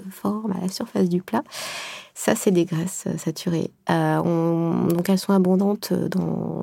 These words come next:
les viandes, les viandes rouges particulièrement, dans la charcuterie, dans toutes les graisses animales. Et,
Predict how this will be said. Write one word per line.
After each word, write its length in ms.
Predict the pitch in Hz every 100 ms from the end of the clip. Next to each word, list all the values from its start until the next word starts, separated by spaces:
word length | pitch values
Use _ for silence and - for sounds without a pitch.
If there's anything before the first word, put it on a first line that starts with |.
| -
les 160 | 165
viandes, 880 | 156 156 156 151 185 233 190 165 - -
les 60 | 165
viandes 240 | 165 165
rouges 300 | 151 160 220
particulièrement, 680 | - - - 185 175 165 180
dans 100 | 185
la 120 | 165
charcuterie, 580 | - 165 - - 185 - - - - - -
dans 100 | 185
toutes 200 | 185 226
les 80 | 208
graisses 260 | 190 185 -
animales. 320 | 160 147 139 - _ _ -
Et, 380 | 233 233 240